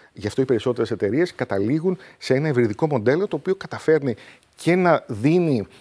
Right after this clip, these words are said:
στον εργαζόμενο τη δυνατότητα να δουλέψει όποτε χρειάζεται από το σπίτι του, να γλιτώσει μετακινήσεις, να γλιτώσει τα έξοδα, αλλά και ταυτόχρονα να είναι μέσα στον οργανισμό,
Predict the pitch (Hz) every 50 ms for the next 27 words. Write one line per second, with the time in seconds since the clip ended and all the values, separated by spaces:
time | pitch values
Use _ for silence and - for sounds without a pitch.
0 | _ _ _ _ - - - - 117 120 117 107 113 107 101 135 143 151 147 143
1 | 135 135 117 117 123 113 110 - 135 131 127 - - - 120 107 95 - - 110
2 | 127 120 107 101 110 120 131 - - - - 117 104 - _ - 143 - 131 123
3 | - 107 - 120 117 120 120 110 101 110 92 104 98 - - 113 - 113 101 98
4 | - - 123 107 - 113 98 104 - 113 110 98 - 123 123 120 - 113 107 101
5 | 110 - - 113 117 110 - 110 98 98 95 - 117 107 - - 98 101 107 104
6 | - 170 170 208 202 - - - - - - - 123 120 117 - 135 - 120 -
7 | - - - 160 165 165 185 180 185 190 202 - - - - - 123 127 139 151
8 | 165 175 160 127 131 160 170 - 160 - - 131 123 117 110 113 110 110 95 113
9 | 139 165 185